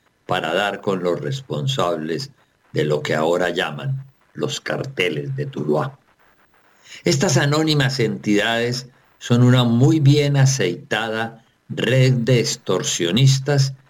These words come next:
quienes cobran con la muerte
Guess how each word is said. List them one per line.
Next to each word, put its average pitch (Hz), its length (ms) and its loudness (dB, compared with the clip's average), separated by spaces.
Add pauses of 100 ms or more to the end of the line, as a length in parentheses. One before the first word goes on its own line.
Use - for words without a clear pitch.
(400)
quienes 107 460 0
cobran 147 640 0
con 101 260 0
la 87 120 -2
muerte 82 640 -6